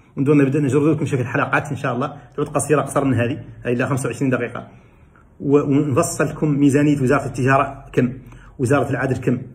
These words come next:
وزارة الصحة كم، و-، ولماذا كم، وفاش مرقت،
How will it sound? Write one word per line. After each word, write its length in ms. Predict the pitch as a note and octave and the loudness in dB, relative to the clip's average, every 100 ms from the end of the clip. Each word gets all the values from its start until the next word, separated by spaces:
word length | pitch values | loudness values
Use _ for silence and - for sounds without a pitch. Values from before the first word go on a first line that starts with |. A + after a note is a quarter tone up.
| - - | -20 -12
وزارة 280 | C3+ C#3+ - | -2 -2 -2
الصحة 320 | C3+ D3+ - | -4 -6 -6
كم، 180 | A#2+ B2 - - - - C3 | -4 -4 -6 -14 -20 -14 -6
و-، 220 | D3 D#3+ | -4 2
ولماذا 440 | C#3+ D3+ D3+ D3+ | 4 6 6 6
كم، 260 | - D3+ C#3 | 4 2 4
وفاش 380 | B2+ D#3 - D#3 | 4 4 4 2
مرقت، 380 | D3 C3 - | 2 0 -4